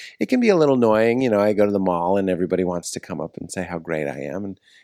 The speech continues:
get photographs and autographs and stuff. But, you know, for the most part, the fans are wonderful. Just, like, really a banal answer. It wasn't a mental ex-, it wasn't a creativity exercise.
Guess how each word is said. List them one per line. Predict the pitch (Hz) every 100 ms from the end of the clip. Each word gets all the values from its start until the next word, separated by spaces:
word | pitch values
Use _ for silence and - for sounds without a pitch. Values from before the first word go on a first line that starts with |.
| _
get | -
photographs | - - - - - - -
and | 95 82
autographs | 71 80 80 85 90 -
and | 104
stuff. | - -
But, | - - - - _
you | 208
know, |
for | 196
the | 180
most | 131 101
part, | 101 95
the |
fans | 92 80 80 85
are |
wonderful. | 82 85 -
Just, | - 180
like, | 214 196 - _
really | 208 220 160 -
a | 135
banal | 127 120 107 107 101
answer. | 95 90 - - 50 - - _ -
It |
wasn't | 156 196 202
a | 202
mental | 151 135 123 117
ex-, | 110 -
it | 131
wasn't | 156 185
a | 170
creativity | - 139 123 - 117 107
exercise. | 98 - 90 92 87